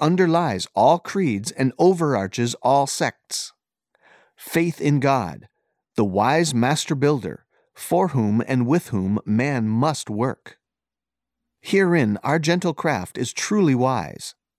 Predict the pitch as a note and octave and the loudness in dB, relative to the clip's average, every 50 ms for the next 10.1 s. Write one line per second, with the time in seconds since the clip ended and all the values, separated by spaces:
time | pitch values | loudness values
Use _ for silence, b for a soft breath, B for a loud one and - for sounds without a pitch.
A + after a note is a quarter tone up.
0 | _ _ - C3+ C#3+ D#3+ D3 - B2 B2+ D#3 F#3+ F3+ C3+ A#2 G2+ F#2+ G2+ A#2 A#2+ | _ _ 0 2 2 2 0 -2 0 2 2 2 2 2 0 -2 0 2 0 0
1 | A2 - A2 G#2+ A2 C3+ E3 G3 G#3 F#3+ F3+ F#3 F#3 F3+ E3 E3+ F#3+ E3+ D3+ G#2+ | 0 2 2 4 4 4 4 4 4 4 4 4 4 4 4 4 2 2 2 0
2 | F#2 F#2+ A2+ A2+ A2 - B2+ A2 B2 C#3 B2 E2 - G2 G#2 - _ _ _ b | -2 -2 -2 -2 -2 -2 -2 -2 -2 -2 -2 -4 -8 -12 -18 -20 _ _ _ b
3 | b b b b b - C3 C3 B2 B2 - - - F3 F#3 F#3 G3 F#3 E3 F3 | b b b b b 0 2 2 2 2 0 -2 -2 -2 -2 0 0 0 2 2
4 | E3 C#3+ C3+ A#2+ A2+ A#2+ B2 D3+ C#3+ A2+ F#2 F#2+ G2 G2 - - - - F3+ F#3 | 0 2 0 0 0 0 0 0 0 -2 -2 -2 -4 -4 -4 -6 -6 -2 0 2
5 | F3+ C#3+ A2 G2 G2 G#2 - - - B2+ C#3+ D#3 D3+ E3 E3+ D3 C#3 A#2+ A2+ C#3 | 2 2 2 2 0 -2 -2 -4 -2 -2 -2 0 0 0 0 0 0 0 0 0
6 | C#3 F2 - - - - _ _ _ _ _ _ _ _ _ _ _ _ _ _ | -2 -2 -6 -10 -18 -20 _ _ _ _ _ _ _ _ _ _ _ _ _ _
7 | _ _ _ _ _ _ - - B2+ A#2+ B2 B2+ D3+ F#3 F#3+ F3+ E3+ D#3 C#3+ D3 | _ _ _ _ _ _ -4 0 0 2 2 2 2 0 0 2 2 2 2 2
8 | E3 E3 F#3 E3+ - - - F3 - - G#2+ F#2+ G2 A2+ C3 C#3+ C#3+ A#2+ A2 D#3 | 2 0 -2 -4 -4 -4 -4 -4 -2 -2 -4 -2 0 2 2 2 2 0 0 -2
9 | E3+ - - A2 G2 G#2 A2 A2+ A#2 A#2 A2+ A#2+ C3+ D3+ - - E2 D2+ C#2 - | 0 0 0 0 0 2 2 2 2 2 2 0 0 -2 -4 -8 -14 -14 -14 -14
10 | - - | -14 -16